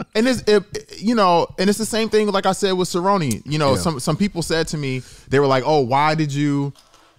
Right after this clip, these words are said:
Speaker 1: you know, why are you talking about him like you wanna see him fight if he's saying, you know, whatever?" It's like,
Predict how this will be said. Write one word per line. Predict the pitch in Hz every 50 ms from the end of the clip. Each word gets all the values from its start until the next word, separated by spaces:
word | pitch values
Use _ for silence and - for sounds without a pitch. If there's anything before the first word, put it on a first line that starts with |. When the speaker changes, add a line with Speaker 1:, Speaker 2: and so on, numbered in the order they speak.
| - - _ _ _ _ -
Speaker 1:
you | 123 139 139
know, | 131 120 113 104 90 _ _ _
why | - - - 101 123 135
are | 151 160
you | 160 165
talking | 156 - 175 156 143 151
about | 135 135 131 127 139
him | 147 143 143 135 110 123
like | 117 127 127 107 135
you | 123 139
wanna | 143 135 127
see | - - 147
him | 135 117 113
fight | - - 156 160 147 120 117
if | 117 -
he's | 151 131 -
saying, | - 143 135 135 131 127 127 123 -
you | - 139 143 135
know, | 120 113
whatever?" | 110 110 117 127 143 180 220 180 135
It's | 127 131 -
like, | 143 131 120